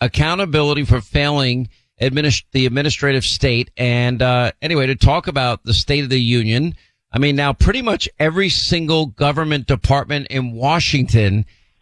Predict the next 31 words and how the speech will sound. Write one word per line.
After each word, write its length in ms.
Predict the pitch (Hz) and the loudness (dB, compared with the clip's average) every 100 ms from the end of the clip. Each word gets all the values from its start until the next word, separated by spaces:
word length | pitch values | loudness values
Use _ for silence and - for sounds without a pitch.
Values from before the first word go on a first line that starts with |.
| _ | _
has 680 | 135 143 143 139 123 - - - - | -2 0 0 0 0 -2 -6 -8 -6
either, 540 | 196 175 147 139 - - | -4 0 0 0 -4 -4
well, 240 | 156 147 143 | -2 0 0
has 260 | 151 147 | -2 -2
both. 480 | - 196 135 - - | 0 0 0 -4 -4
They 140 | 123 | 0
have 240 | 123 135 117 | 0 0 0
woke 300 | 143 185 - | 0 0 -2
policies, 680 | 139 123 117 - 135 107 - | -2 0 -2 -2 -2 -2 -2
A, 340 | 127 117 131 | -2 0 2
and 120 | 143 135 | 0 0
they 80 | |
have 260 | 135 131 98 | 0 -2 -2
B, 520 | 147 165 143 139 156 - _ _ _ | 0 2 0 0 -4 -8 _ _ _
climate 440 | - 139 156 147 143 _ _ _ | -4 -2 0 -2 -4 _ _ _
alarmist, 580 | 135 147 147 143 135 - | -2 0 0 -2 -2 -4
religious 640 | 131 135 147 131 139 - - _ | -2 0 0 0 0 0 -6 _
cult, 440 | - 147 135 117 - | 2 2 2 -2 -4
Green 320 | 147 151 143 | -2 0 0
New 180 | 143 127 | 0 0
Deal 320 | 98 147 147 | 0 0 2
policies 840 | 110 123 123 127 - 131 131 110 | 0 0 2 0 2 2 2 0
that 140 | 131 123 | 0 0
are 80 | |
heavily 640 | 104 98 156 185 175 175 160 | -2 -4 -2 -2 0 0 0
funded 420 | - 139 143 143 | 0 0 0 0
with 220 | 135 90 | -2 0
billions 420 | 135 143 139 139 | 0 2 2 2
of 100 | 127 | 2
taxpayer 560 | 110 117 113 - 123 127 | 2 0 0 0 0 2
dollars. 600 | 143 185 180 73 - | 2 0 -2 -4 -6